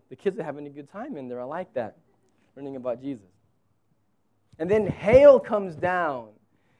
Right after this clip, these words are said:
and anything or anyone that was left out in the field, any animal or person is killed because of this,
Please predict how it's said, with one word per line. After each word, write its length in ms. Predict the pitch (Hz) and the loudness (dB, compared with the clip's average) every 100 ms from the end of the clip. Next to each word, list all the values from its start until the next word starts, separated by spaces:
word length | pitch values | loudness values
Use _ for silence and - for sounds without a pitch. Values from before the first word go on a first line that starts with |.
| - | -2
and 200 | 196 202 - | 0 0 2
anything 640 | 240 294 285 233 160 113 - _ | 2 2 0 -2 -2 -6 -18 _
or 160 | 185 220 | -4 -2
anyone 640 | 254 277 330 247 254 277 | 0 0 0 0 0 2
that 160 | 196 180 | 2 2
was 220 | 190 175 | 2 2
left 300 | 175 233 233 | 6 6 6
out 200 | 208 233 | 4 4
in 80 | 220 | 2
the 80 | 214 | -4
field, 420 | 214 233 247 180 | -6 2 2 2
any 220 | 180 208 | 0 -2
animal 420 | 190 196 226 202 185 | -2 -2 -2 -4 -4
or 60 | |
person 600 | 156 208 233 226 165 139 - _ 170 | -4 -2 -4 -4 -10 -10 -12 _ -6
is 240 | 180 - _ | -6 -8 _
killed 480 | - - 254 262 175 | -18 -4 4 4 4
because 280 | 180 190 170 | -4 -10 -6
of 180 | 185 | -6
this, 220 | 160 180 | -2 -4